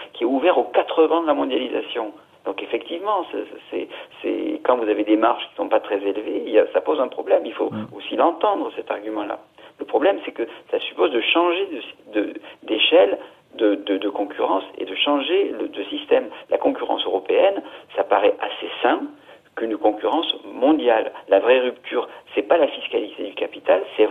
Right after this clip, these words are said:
Speaker 1: finalement la démondialisation qui amènerait une forme d'inflation assez vertueuse, qui permettrait à ceux qui sont endettés de se désendetter et qui permettrait aussi,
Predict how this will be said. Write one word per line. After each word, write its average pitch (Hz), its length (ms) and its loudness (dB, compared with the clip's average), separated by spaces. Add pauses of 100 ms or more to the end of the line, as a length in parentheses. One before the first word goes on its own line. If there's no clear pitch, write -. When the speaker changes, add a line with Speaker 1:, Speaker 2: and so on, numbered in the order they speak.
Speaker 1:
finalement 117 360 -2
la 151 120 4
démondialisation 104 920 -2 (340)
qui - 80 2
amènerait 113 440 2
une 147 140 -6
forme 117 300 0
d'inflation 101 640 0
assez 110 280 -4
vertueuse, 117 640 0 (300)
qui - 80 -16
permettrait 135 500 2
à 107 80 6
ceux - 140 -8
qui 107 100 -14
sont 104 140 -6
endettés 104 520 -2 (400)
de 92 60 -10
se - 140 -6
désendetter 139 840 2 (240)
et - 60 -14
qui - 140 -14
permettrait 110 460 -2
aussi, 104 460 -6